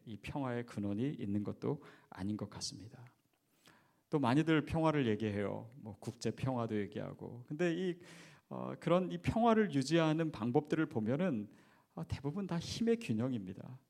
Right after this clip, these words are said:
경제적인 균형. 그래서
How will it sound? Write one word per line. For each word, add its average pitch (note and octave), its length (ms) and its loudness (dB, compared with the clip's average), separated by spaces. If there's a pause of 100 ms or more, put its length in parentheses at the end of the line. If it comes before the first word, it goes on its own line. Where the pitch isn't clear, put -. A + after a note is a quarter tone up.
경제적인 E3+ 560 0
균형. G2 440 -6 (840)
그래서 D#3 280 2